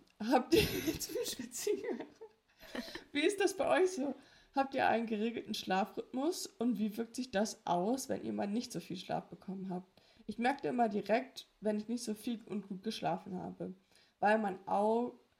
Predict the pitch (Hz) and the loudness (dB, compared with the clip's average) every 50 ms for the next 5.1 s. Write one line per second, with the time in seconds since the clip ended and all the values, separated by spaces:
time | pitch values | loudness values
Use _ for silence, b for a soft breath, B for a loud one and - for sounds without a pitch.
0 | _ _ _ _ _ _ _ _ - 208 220 240 247 247 226 190 - - 196 226 | _ _ _ _ _ _ _ _ 4 6 6 6 6 4 4 4 4 4 4 2
1 | 240 254 247 - - - 220 226 220 - - - 233 226 - - - 185 - - | 2 -2 -4 -6 -4 -2 -2 -2 -2 -4 -10 -8 -8 -10 -8 -6 -6 -6 -4 -4
2 | 180 180 185 202 208 - 262 233 220 - - 180 175 170 180 185 - - 208 202 | -4 -2 -2 -2 -2 0 0 -2 -2 -2 -4 -4 -4 -4 -4 -6 -6 -8 -10 -10
3 | - - 190 185 185 - - _ _ - 180 180 180 180 180 185 202 202 - 208 | -8 -4 -2 -2 -2 -4 -8 _ _ -6 -4 -4 -2 -2 -2 -4 -4 -4 -6 -6
4 | 202 - - - - - 247 427 415 - - 160 185 - 180 165 170 - 247 277 | -8 -8 -10 -10 -8 -6 -4 -4 -2 -2 -4 -6 -6 -6 -8 -10 -8 -6 -8 -8
5 | - - | -8 -10